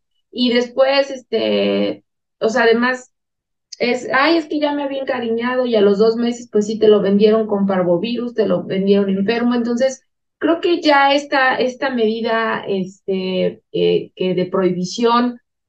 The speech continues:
tiene que ser, ya es necesaria, ¿no? Ya es necesaria en todo el país, por, dada la cantidad de población de animales en situación de calle, y que, pues bueno, si quieres un animalito, ¿por qué no, por qué no haces un bien, no? ¿Por qué no empezamos este año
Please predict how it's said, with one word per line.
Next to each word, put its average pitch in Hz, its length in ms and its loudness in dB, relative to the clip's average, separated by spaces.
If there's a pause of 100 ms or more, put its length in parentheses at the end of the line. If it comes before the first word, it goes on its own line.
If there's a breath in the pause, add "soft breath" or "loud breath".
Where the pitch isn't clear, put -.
(260)
tiene 269 280 0
que 240 100 0
ser, 226 280 2
ya 269 120 4
es 294 140 -2
necesaria, 214 680 0
¿no? 202 140 0
Ya 262 140 0
es 262 100 -2
necesaria 240 840 -2
en 208 280 0
todo 214 300 4
el 220 140 -2
país, 202 560 -2 (420)
por, 233 460 2
dada 220 240 4
la 208 300 -2 (160)
cantidad 226 640 -2
de 254 140 0
población 220 800 -2
de 208 180 -2
animales 208 760 -2
en 185 140 -2
situación 185 560 0
de 208 160 2
calle, 208 560 2 (240)
y 226 300 -4
que, 233 260 -2
pues 226 220 -6
bueno, 330 240 4 (180)
si 302 180 -2
quieres 415 280 2
un 370 120 -4
animalito, 320 580 -2
¿por 302 240 -6
qué 381 240 2
no, 381 280 -6
por 311 220 -4
qué 359 200 -2
no 359 160 -4
haces 339 360 -4
un 302 180 -2
bien, 226 380 0
no? 247 240 -2
¿Por 285 120 -2
qué 330 120 0
no 349 60 -2
empezamos 294 520 -4
este 285 240 -4
año 254 400 -2